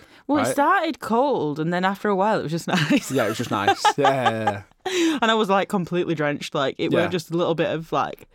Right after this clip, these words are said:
Speaker 2: Yeah.
Speaker 1: a water
Speaker 2: But it
Speaker 1: gun.
Speaker 2: had
Speaker 1: Is that
Speaker 2: force to it, didn't it? That
Speaker 1: it
Speaker 2: was the
Speaker 1: did,
Speaker 2: main,
Speaker 1: yeah,
Speaker 2: that
Speaker 1: yeah,
Speaker 2: was
Speaker 1: yeah.
Speaker 2: it. So if I blasted
Speaker 1: Uh-huh.
Speaker 2: your ass with it, it left a mark. That's why I was doing it.
Speaker 1: Oh, really?
Speaker 2: Yeah,
Speaker 1: Oh, I
Speaker 2: like,
Speaker 1: didn't see
Speaker 2: and
Speaker 1: that,
Speaker 2: obviously
Speaker 1: could I?
Speaker 2: ice water as well. Like, if we was to do any waterboarding or anything like that, ice water's the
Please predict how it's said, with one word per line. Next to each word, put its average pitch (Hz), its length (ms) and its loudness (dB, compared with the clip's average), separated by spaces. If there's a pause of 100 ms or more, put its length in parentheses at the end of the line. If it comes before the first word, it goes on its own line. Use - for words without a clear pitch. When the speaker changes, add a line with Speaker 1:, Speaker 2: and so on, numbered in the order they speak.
(240)
Speaker 2:
Yeah. 117 240 0
Speaker 1:
a 170 80 -2
water 170 200 2
Speaker 2:
But 165 60 4
it 160 40 4
Speaker 1:
gun. 180 40 6
Speaker 2:
had 202 80 4
Speaker 1:
Is 175 80 0
that 180 120 6
Speaker 2:
force 233 180 4
to 175 100 2
it, 143 60 2
didn't 175 160 2
it? 156 60 4
That 170 120 6
Speaker 1:
it - 40 -2
Speaker 2:
was 165 100 4
the 165 60 2
Speaker 1:
did, 170 40 2
Speaker 2:
main, 160 160 4
Speaker 1:
yeah, 143 80 2
Speaker 2:
that 135 80 4
Speaker 1:
yeah, 139 60 6
Speaker 2:
was 143 100 0
Speaker 1:
yeah. 143 80 2
Speaker 2:
it. - 60 0
So 156 100 2
if 147 80 0
I 151 40 0
blasted 170 320 2
Speaker 1:
Uh-huh. - 40 0
Speaker 2:
your 139 100 4
ass 160 200 4
with 123 120 -4
it, 87 120 -2
it 87 80 -4
left 127 200 -2
a 131 40 0
mark. 120 420 0 (380)
That's 123 200 0
why 147 160 4
I 123 40 2
was 113 120 -4
doing 131 280 0
it. 92 180 -4
Speaker 1:
Oh, 220 420 -2
really? 240 360 0
Speaker 2:
Yeah, 254 380 4
Speaker 1:
Oh, 139 40 2
I - 20 0
Speaker 2:
like, 131 200 2
Speaker 1:
didn't - 60 -4
see 127 120 2
Speaker 2:
and 165 80 0
Speaker 1:
that, 143 40 4
Speaker 2:
obviously 151 280 0
Speaker 1:
could 131 80 2
I? 143 80 6
Speaker 2:
ice 151 160 -2
water 110 320 2
as 110 140 -4
well. 101 220 2
Like, 110 340 -2
if 113 100 -6
we 131 140 0
was 127 120 -2
to - 80 -8
do 107 120 -2
any 101 140 -4
waterboarding 98 680 -2
or 104 60 -6
anything 101 260 -8
like 82 140 -4
that, 101 180 0
ice 117 200 -2
water's 104 300 -2
the 90 160 -12